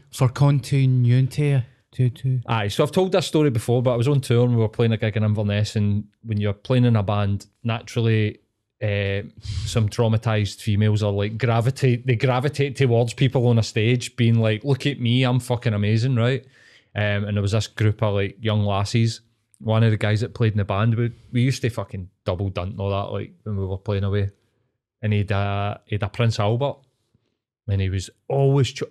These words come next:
Speaker 2: always getting it out, mate, constantly choking to get it out. It's like, you ever seen somebody that's got a tongue piercing and they're constantly, like, playing it? It's like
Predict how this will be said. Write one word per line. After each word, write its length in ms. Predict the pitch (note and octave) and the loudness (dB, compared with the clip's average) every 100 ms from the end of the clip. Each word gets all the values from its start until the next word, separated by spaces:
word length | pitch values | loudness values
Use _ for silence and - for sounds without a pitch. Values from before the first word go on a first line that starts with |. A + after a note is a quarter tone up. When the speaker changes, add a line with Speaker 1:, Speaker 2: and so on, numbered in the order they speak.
| _ | _
Speaker 2:
always 380 | - D3 D#3 D#3+ | -2 0 2 2
getting 220 | C#3+ A2+ | 0 -4
it 100 | A2+ | -4
out, 60 | A#2 | -4
mate, 360 | B2 C3+ - - | -2 -6 -6 -10
constantly 500 | - A#2+ A#2 B2+ A#2 | -2 -2 -2 -4 -6
choking 280 | - A2+ G#2 | -4 -4 -4
to 60 | |
get 240 | G#2 G2+ - | -6 -6 -6
it 80 | |
out. 100 | G2 | -6
It's 160 | A#2+ G#2+ | -4 -2
like, 220 | B2 A#2 - - - - | -2 -2 -6 -20 -20 -6
you 60 | C#3 | -2
ever 120 | C#3+ | 0
seen 200 | D3+ E3 | 0 -2
somebody 260 | D3 C#3 C3+ | 0 0 0
that's 80 | A#2+ | -2
got 140 | - | -4
a 40 | |
tongue 220 | - C3+ D#3+ | -2 -2 0
piercing 420 | F#3 F3 F3+ E3+ | 0 0 -2 0
and 140 | B2+ | 0
they're 80 | A2 | 0
constantly, 460 | - A#2+ A#2 A#2+ A2+ | 2 2 2 -2 -2
like, 200 | A2 A2+ | -2 -2
playing 300 | B2 B2 D3 | 0 2 2
it? 140 | D3+ - - _ _ - | -2 -10 -20 _ _ -20
It's 160 | - - | -20 -14
like 360 | - - _ | -14 -14 _